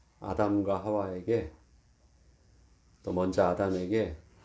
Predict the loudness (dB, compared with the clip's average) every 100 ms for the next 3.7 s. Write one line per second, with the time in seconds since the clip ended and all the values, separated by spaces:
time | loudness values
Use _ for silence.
0 | -20 -20 -20 -20 -20 -20 _ -20 _ -10
1 | -8 -2 4 4 6 4 4 4 2 2
2 | 2 2 2 0 -2 -2 -4 -4 -4 -6
3 | -8 -10 -14 -8 -6 -8